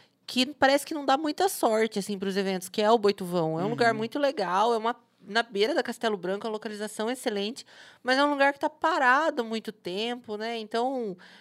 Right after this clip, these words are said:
Speaker 1: eu, o centro de eventos foi embargado, não tinha pra onde ir o evento,
Speaker 2: Tinha que
Speaker 1: acabou
Speaker 2: ser
Speaker 1: que
Speaker 2: lá.
Speaker 1: só sobrou lá.
Speaker 2: Uhum.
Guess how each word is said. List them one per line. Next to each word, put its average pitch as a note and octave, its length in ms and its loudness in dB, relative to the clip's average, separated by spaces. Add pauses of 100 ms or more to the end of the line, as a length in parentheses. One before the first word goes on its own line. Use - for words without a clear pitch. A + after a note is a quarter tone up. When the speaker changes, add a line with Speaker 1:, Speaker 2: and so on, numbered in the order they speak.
(380)
Speaker 1:
eu, G3+ 360 2
o G3 40 -6
centro A#3+ 180 -6
de A#3+ 60 -4
eventos A#3+ 200 -2
foi B3+ 120 -2
embargado, A3+ 640 0
não B3 160 -6
tinha C#4 260 -6
pra A#3+ 140 -2
onde A3 200 -4
ir A3+ 60 -4
o A3 100 -2
evento, G#3 600 -6
Speaker 2:
Tinha - 160 -4
que C3 100 -2
Speaker 1:
acabou - 180 4
Speaker 2:
ser C3 60 -2
Speaker 1:
que - 40 -2
Speaker 2:
lá. A#2+ 60 -4
Speaker 1:
só C4 180 4
sobrou A3+ 340 2
lá. G#3 280 2
Speaker 2:
Uhum. D#3 320 -8